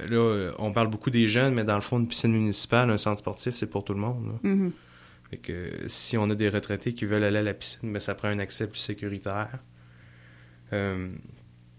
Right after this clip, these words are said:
Speaker 1: là, c'est sûr que ça peut paraître être des grands projets, mais ça peut pas se financer non plus seulement avec la ville, là.
Speaker 2: Ouais.
Speaker 1: Euh, va falloir aller chercher des investisseurs privés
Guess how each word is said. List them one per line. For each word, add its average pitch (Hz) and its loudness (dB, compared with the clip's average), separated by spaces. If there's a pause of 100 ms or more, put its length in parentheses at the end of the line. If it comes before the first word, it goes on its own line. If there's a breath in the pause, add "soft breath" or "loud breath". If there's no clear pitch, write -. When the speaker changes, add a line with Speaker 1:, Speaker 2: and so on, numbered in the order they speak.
(260)
Speaker 1:
là, 131 2
c'est 110 2
sûr 139 8
que - 6
ça - 2
peut 123 0
paraître 120 4 (340)
être 127 0
des 110 2
grands 110 4
projets, 113 4
mais 107 4
ça - 2
peut 110 -2
pas 120 2
se 120 2
financer 107 0
non 110 0
plus 110 -6
seulement 107 -2
avec 104 -2
la 101 -2
ville, 143 -2
là. 147 -2 (420 loud breath)
Speaker 2:
Ouais. 185 0 (180)
Speaker 1:
Euh, 95 0
va 98 -2
falloir 101 0
aller 98 0
chercher 95 -2
des 98 -4
investisseurs 101 -4
privés 104 -4